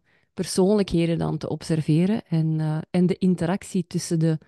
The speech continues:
facilitators en de mensen die de training gaven en de, ehm, de deelnemers. Eh, dat is één setting waarin dat ik vaak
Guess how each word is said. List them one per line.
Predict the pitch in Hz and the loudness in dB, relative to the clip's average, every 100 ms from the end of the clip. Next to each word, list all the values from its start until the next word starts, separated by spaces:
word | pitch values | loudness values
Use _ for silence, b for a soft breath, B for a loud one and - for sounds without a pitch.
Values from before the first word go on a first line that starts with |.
| b b b _ | b b b _
facilitators | - 180 - 185 226 - 208 208 202 - | -2 -2 2 4 4 2 0 -2 -6 -6
en | 185 | -4
de | 175 | -2
mensen | 170 170 175 | -2 -4 -4
die | 175 | -4
de | 165 | -4
training | - - 175 170 160 | -4 -2 4 6 6
gaven | 160 180 196 196 _ | 4 2 0 -4 _
en | 180 185 190 b b b b _ 165 | 0 0 -2 b b b b _ -6
de, | 160 160 151 151 190 | -2 0 0 -2 -8
ehm, | 160 160 160 160 160 170 | -6 -4 -2 -2 -6 2
de | 170 | 6
deelnemers. | 151 160 175 156 147 - - - - | 8 10 10 8 4 2 -4 -10 -2
Eh, | - - - _ | -2 0 -4 _
dat | 160 180 | 2 4
is | - | 4
één | - 175 220 233 | 6 8 6 2
setting | - 208 - 202 208 | 0 0 2 2 2
waarin | 185 185 | 0 0
dat | 180 | 0
ik | 175 - | -2 -2
vaak | 175 170 | -4 -4